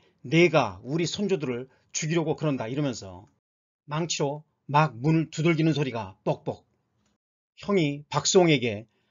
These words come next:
"아버지가 너한테 얼마나 화가 났으면 망치를 들고 찾아갔겠나. 반성해라." 노종원 박수홍 법률 대리인은 박수홍 부친이 "내가 손주들을 죽이려고 그런다고 실제로 전화기상으로 망치로 문 두드리는 소리가 들리더라.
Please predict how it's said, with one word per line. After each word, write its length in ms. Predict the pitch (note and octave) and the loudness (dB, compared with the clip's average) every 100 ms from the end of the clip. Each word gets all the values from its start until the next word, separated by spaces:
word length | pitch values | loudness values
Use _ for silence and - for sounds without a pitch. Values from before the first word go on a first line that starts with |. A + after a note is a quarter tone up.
| _ | _
"아버지가 400 | C3+ E3 E3 F3 | 4 4 4 4
너한테 300 | D3 D#3+ D3 | 4 2 0
얼마나 360 | C3 F3+ F3+ | 0 2 2
화가 220 | - E3 E3+ | 2 4 4
났으면 480 | D3+ D3+ B2 B2 - _ _ | 2 0 -4 -6 -14 _ _
망치를 460 | C#3 E3 D#3+ F#3+ D#3+ | 2 2 2 0 0
들고 240 | D#3+ C#3+ | 0 -4
찾아갔겠나. 720 | - D#3 C#3+ - E3 C#3+ F#2 - _ _ _ _ | -4 -4 -4 0 0 0 -4 -12 _ _ _ _
반성해라." 600 | - E3 D#3+ D3 F#2+ E2+ _ _ _ _ _ - | -2 0 0 -2 -4 -10 _ _ _ _ _ -14
노종원 440 | D#3+ E3 D3 C#3+ - | -6 -2 -2 -4 -4
박수홍 400 | D3+ - E3 - | -4 -2 -4 0
법률 360 | D3+ E3 E3 | 0 2 2
대리인은 360 | - D3 D3 B2+ - G2+ A#2+ _ _ _ _ - | 2 2 0 -2 -6 -14 -16 _ _ _ _ -18
박수홍 300 | - E3+ C3+ | -8 -4 -2
부친이 540 | E3 - D3+ C#3 D#3 _ - | 0 2 2 2 -2 _ 0
"내가 300 | C#3+ D#3 D#3 | 4 6 4
손주들을 500 | - G3 D#3+ D#3+ C3+ | 2 0 2 -2 -2
죽이려고 460 | - D#3+ F#3 D#3+ | 0 4 4 4
그런다고 580 | C#3+ D3 B2 F#2+ F2 G2 _ _ _ _ | 2 2 2 -2 -10 -16 _ _ _ _
실제로 460 | - F#3+ - D#3+ D3 | -14 -10 -4 -2 -2
전화기상으로 840 | C#3 E3+ E3+ D3 D#3 C3+ B2 C#3 _ _ | 2 2 2 2 2 2 2 -2 _ _
망치로 460 | - C3+ E3 - F#3 | -4 0 2 2 0
문 240 | A#2+ D#3+ | 2 0
두드리는 400 | D#3+ D3+ D3+ D#3+ D3+ | 0 0 2 2 2
소리가 300 | C#3 C3+ C3 | 0 -2 -2
들리더라. 460 | D3 D3+ A2+ D#2+ | -2 -4 -8 -12